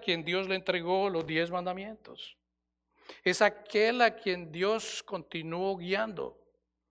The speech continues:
en esa travesía por el desierto por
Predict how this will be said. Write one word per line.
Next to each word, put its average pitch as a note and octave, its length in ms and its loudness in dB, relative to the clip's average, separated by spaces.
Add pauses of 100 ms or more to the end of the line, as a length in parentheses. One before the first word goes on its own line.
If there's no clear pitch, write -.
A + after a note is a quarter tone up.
(400)
en D3 160 -6
esa F3+ 400 4
travesía F3+ 580 2
por F#3 140 -4
el F#3 100 -2
desierto G3 640 -4
por D3 400 -8